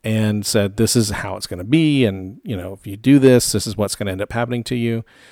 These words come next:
And it's very similar to kind of the debate over sex education in schools. Um, the st-, the states that do this abstinence-only sex ed, and you can research this,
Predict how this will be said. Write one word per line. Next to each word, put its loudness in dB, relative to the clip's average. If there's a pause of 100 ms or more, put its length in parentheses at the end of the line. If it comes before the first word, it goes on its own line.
(260)
And 6
it's 2
very 6
similar 4
to -8
kind 2
of 4
the 0
debate 0
over -2
sex -2
education -4
in -8
schools. 0 (580)
Um, -4
the -4
st-, 2
the 0
states 4
that 4
do 10
this 4 (100)
abstinence-only 2
sex 0
ed, 4
and 4
you 4
can 0
research 2
this, -8